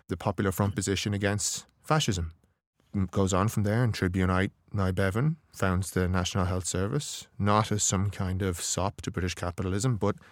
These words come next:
and he says it very deliberately when he does it in his centerpiece speech, that this is against the hedonism of capitalist society. You've got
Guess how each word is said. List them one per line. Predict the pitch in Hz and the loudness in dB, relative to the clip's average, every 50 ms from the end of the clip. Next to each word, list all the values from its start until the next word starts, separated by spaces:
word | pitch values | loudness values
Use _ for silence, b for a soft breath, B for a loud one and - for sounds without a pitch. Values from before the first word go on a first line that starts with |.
| B B B B | B B B B
and | - - | -6 -4
he | 87 85 | -4 0
says | - 98 98 101 | 2 2 2 2
it | 95 95 | 0 0
very | 95 110 113 123 117 | 2 4 6 6 6
deliberately | 113 107 101 98 87 101 101 - - 120 139 156 - _ - | 4 2 2 2 2 0 0 0 0 0 0 -2 -2 _ -6
when | 95 101 107 | -4 -2 0
he | 110 110 | 0 0
does | 107 101 98 95 143 | 0 0 0 2 0
it | 160 185 - _ _ _ | 0 -2 -4 _ _ _
in | - 101 | -8 -6
his | 95 87 87 - - - - - - - | -4 -4 -4 -4 -4 -4 -6 -8 -12 -14
centerpiece | - - - 117 104 - - - 101 - | -10 -4 -4 -2 -2 -2 -2 -2 -2 -2
speech, | - - - 107 160 - - - B B B B B B B B | -2 -2 -2 -2 -2 -4 -6 -10 B B B B B B B B
that | B - | B -2
this | - 104 - | 0 0 2
is | 107 98 | 2 0
against | 104 95 92 98 98 98 92 - - | 0 0 2 2 2 2 0 -2 -4
the | 113 | -4
hedonism | - - 131 123 107 101 95 92 90 92 90 | 2 4 4 4 6 4 2 0 0 0 -2
of | 90 87 - | -2 -4 -6
capitalist | - 95 92 87 - 87 87 85 - | -6 -6 -6 -6 -6 -6 -6 -4 -4
society. | - 90 - - 85 85 87 87 101 127 - - b b b b b b b b b b b b b b b b b - | -2 -2 -2 -2 -4 -4 -4 -4 -6 -6 -8 -10 b b b b b b b b b b b b b b b b b -6
You've | 90 107 | 0 4
got | 101 95 90 85 | 6 6 6 4